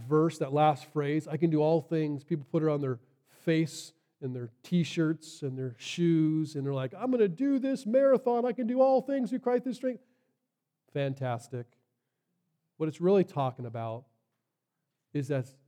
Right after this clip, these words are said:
enduring and learning to endure the seasons that come and having the strength, whether you have plenty or want, whether you have pleasant times or painful times,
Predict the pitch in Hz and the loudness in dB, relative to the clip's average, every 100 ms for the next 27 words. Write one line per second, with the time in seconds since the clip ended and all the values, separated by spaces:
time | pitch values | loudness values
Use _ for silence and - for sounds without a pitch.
0 | - 156 139 156 156 147 127 120 123 143 | -8 -6 -2 0 2 0 -2 -6 -12 -8
1 | 135 143 147 135 135 127 117 123 120 117 | -4 0 0 -2 -4 -8 -6 -6 -6 -8
2 | 117 - 139 127 117 113 _ 120 107 110 | -12 -6 -6 -6 -12 -16 _ -18 -18 _
3 | _ _ _ _ _ - 131 147 139 135 | _ _ _ _ _ -12 -6 -2 -2 -2
4 | 135 - 165 156 143 143 143 139 127 - | -4 -4 0 0 0 -4 -2 -2 -4 -4
5 | - 170 - 175 170 _ _ _ - 131 | 0 0 0 -4 -6 _ _ _ -6 -4
6 | 120 117 117 _ _ _ _ _ _ _ | -4 -6 -8 _ _ _ _ _ _ _
7 | _ - 143 135 139 127 - _ _ _ | _ -6 -2 2 0 -2 -6 _ _ _
8 | _ _ _ - 180 175 - 156 156 139 | _ _ _ 2 2 2 -2 -4 -2 -4
9 | 139 151 143 131 123 - 110 110 110 _ | -8 -6 -4 -6 -12 -14 -16 -16 -20 _